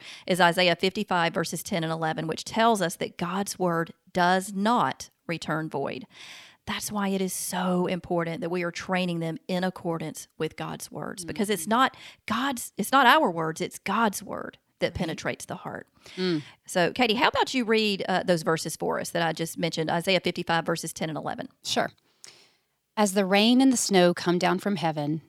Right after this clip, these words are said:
Speaker 2: and do not return to it without watering the earth and making it bud and flourish, so that it yields seed for the sower and bread for the eater, so is my word that goes out from my mouth. It will not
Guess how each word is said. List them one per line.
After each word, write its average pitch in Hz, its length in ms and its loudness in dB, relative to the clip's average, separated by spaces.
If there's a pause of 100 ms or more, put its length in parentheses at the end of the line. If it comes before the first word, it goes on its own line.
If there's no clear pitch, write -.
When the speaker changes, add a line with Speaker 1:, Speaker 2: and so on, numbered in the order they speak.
(120)
Speaker 2:
and 175 160 4
do 208 120 4
not 247 200 6
return - 400 4
to 180 160 4
it 147 80 4
without 165 320 2
watering 180 540 4
the 185 80 6
earth 160 280 0
and 170 180 2
making 170 320 2
it 160 160 -2
bud 160 240 6
and 180 160 0
flourish, 143 540 -4 (200)
so - 180 2
that 170 120 4
it 120 80 2
yields 165 360 0
seed 202 360 0
for 220 140 -2
the 202 100 0
sower 202 600 2
and 147 180 -2
bread 165 260 2
for 208 160 2
the 190 240 0
eater, 156 300 0 (500)
so 247 360 4
is 247 200 4
my 220 180 4
word 208 500 0
that 180 240 -4
goes 196 340 6
out 170 200 4
from 170 180 2
my 165 140 0
mouth. 151 440 -4 (320)
It 196 160 2
will 180 160 4
not 185 480 4